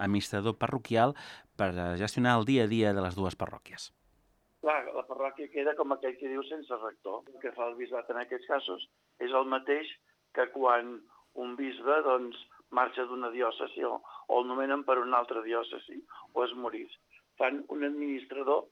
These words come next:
Speaker 2: parroquial. El bisbe ha nomenat un administrador parroquial. Aquesta persona, en aquest cas, ha recaigut aquest,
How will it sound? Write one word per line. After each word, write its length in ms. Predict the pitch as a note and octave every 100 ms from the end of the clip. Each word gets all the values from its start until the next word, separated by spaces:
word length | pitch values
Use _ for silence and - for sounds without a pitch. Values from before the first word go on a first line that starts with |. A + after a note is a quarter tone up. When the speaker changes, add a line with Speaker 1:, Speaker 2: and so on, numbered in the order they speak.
| -
Speaker 2:
parroquial. 640 | C3+ C3+ - C3 G#2 G2 - _ _ _ _ - - - - _ -
El 140 | A#2 A#2
bisbe 240 | C3 A#2+
ha 160 | D3 -
nomenat 480 | B2+ B2 B2 B2+ B2+ _ - _ -
un 160 | C3+
administrador 640 | C3+ C3+ B2 A#2+ A#2+ A#2 A#2+ C3+
parroquial. 560 | A#2+ A#2+ - G#2 G2 - _ _ - - - -
Aquesta 380 | C3+ C3+ C3 C3+
persona, 540 | C#3+ B2 D3 C#3+ D3 - - -
en 80 | B2
aquest 260 | B2+ B2+ -
cas, 200 | C3 B2+
ha 80 | C3+
recaigut 600 | C3+ B2+ B2 C3 C#3+ -
aquest, 220 | - A#2